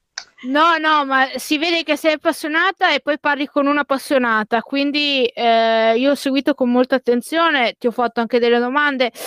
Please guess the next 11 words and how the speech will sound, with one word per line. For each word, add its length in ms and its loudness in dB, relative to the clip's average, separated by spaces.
Eh, 500 2
volevo 320 0
solo 220 0
concludere, 680 0
prima 240 -4
magari 340 0
di 120 -4
lasciare 340 -2
spazio 800 0
agli 420 -2
altri 880 0